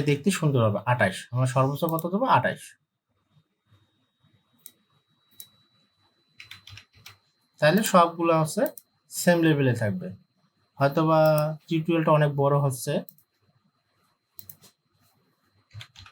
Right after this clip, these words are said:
ওকে, এখন আমাদেরকে এই রো হাইট, অর্থাৎ ফোল্ডারে যে রো হাইটটা আছে, এটা আমাদেরকে একটা নির্দিষ্ট ধাপে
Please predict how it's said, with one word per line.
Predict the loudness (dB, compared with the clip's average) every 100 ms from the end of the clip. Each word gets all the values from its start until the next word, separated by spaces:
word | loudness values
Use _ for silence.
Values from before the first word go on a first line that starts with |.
| _ -20 -20 _ _ _ _
ওকে, | -6 -6 -8 -16 -20 -20 _ _ _ _ _ -2 4
এখন | 6 6
আমাদেরকে | 4 0 0 -2 -4 -4 0
এই | 2 2
রো | 2 2
হাইট, | 0 -2 -2 -2
অর্থাৎ | 2 0 0 _ _ -20 _ _ _ _ _ _ _ _
ফোল্ডারে | 0 4 6 6
যে | 4 4
রো | 4 2
হাইটটা | 0 -2 -4
আছে, | -2 -6 -8 _ _ _ _ _ _ _ _ _ _ _ _ -2
এটা | 2 4 4
আমাদেরকে | 4 2 2 0
একটা | 0 0
নির্দিষ্ট | 0 -2 -4 -4
ধাপে | -4 -2